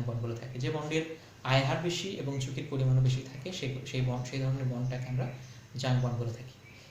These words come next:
এছাড়াও, আহ, আমাদের পরিবর্তনশীল সুদযুক্ত কিছু বন্ড আছে, এই ধরনের বন্ড নিয়ে আমরা,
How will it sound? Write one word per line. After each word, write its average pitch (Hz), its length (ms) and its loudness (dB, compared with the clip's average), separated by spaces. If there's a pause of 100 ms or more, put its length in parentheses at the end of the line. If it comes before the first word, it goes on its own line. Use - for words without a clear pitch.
এছাড়াও, 208 480 4
আহ, 143 420 4
আমাদের 143 320 0
পরিবর্তনশীল 151 800 -2 (340)
সুদযুক্ত 135 500 -2
কিছু 127 260 -4
বন্ড 127 220 4
আছে, 131 240 4
এই - 240 -8
ধরনের 127 300 6
বন্ড 123 200 0
নিয়ে 127 120 -2
আমরা, 127 200 -4